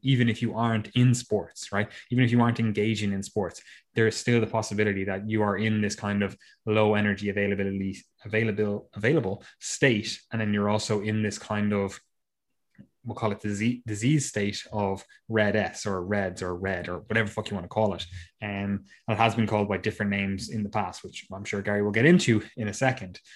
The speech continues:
Um, so that's why it's important, because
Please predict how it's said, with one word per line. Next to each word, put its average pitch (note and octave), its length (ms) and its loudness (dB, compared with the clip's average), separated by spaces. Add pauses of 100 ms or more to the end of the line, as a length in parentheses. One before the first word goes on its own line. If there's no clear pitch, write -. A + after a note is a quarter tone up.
(180)
Um, G2+ 460 -2 (400)
so B2 420 4
that's - 220 2
why D#3+ 180 8
it's C#3 120 0
important, A#2 480 2 (240)
because A2 720 0